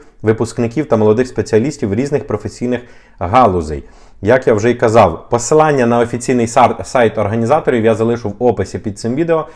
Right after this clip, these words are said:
щоб кожен з вас міг зайти, ознайомитися з, е, деталями всіма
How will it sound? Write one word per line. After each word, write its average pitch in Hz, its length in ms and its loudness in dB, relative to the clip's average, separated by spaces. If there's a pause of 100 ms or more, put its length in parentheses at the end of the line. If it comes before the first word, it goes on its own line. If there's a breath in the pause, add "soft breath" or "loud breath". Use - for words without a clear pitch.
(160 loud breath)
щоб - 200 -4
кожен 139 320 0
з 104 40 -6
вас 123 280 0
міг 110 120 -4
зайти, 104 320 0
ознайомитися 107 800 -2 (400 loud breath)
з, 98 260 -4
е, 98 760 2
деталями 139 640 2
всіма 156 500 -2